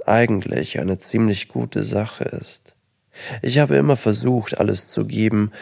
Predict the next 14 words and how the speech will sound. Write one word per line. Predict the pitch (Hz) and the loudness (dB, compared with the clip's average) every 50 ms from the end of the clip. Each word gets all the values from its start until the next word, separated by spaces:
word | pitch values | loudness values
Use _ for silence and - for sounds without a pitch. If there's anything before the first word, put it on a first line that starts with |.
| - - - - - | -18 -18 -12 -4 0
und | - 120 | 2 2
vor | 110 - 117 - | 2 4 2 4
allem | 123 139 139 120 117 113 | 4 4 2 2 2 4
nicht | 107 107 104 - - - | 2 2 0 -2 -4 -2
auf, | - 107 107 95 - - - - - - _ - - - - - - - | 0 0 0 0 -2 -4 -8 -16 -20 -20 _ -20 -20 -20 -20 -20 -6 0
aber | - 113 127 127 | 2 4 4 4
schlussendlich | 117 - - 135 143 143 - - - - 101 101 - - 113 107 - 127 131 - - - | 2 2 2 2 2 2 0 0 0 0 0 0 -2 -4 -2 -2 -2 -2 -4 -6 -4 -2
hat | 127 120 | -2 0
es | - 131 - - | 0 0 2 2
mich | 123 120 113 104 - | 4 4 2 2 2
immer | - 120 135 135 127 120 | 2 4 4 4 4 2
nur | 117 110 107 - | 4 2 0 0
kaputt | - - 107 - - - 110 110 - - - | 0 -4 -4 -4 -2 -2 -2 -2 -2 -4 -6
gemacht. | - - - - - - - 123 - - _ _ - _ | -6 -4 -4 -6 -6 -8 -10 -12 -16 -18 _ _ -20 _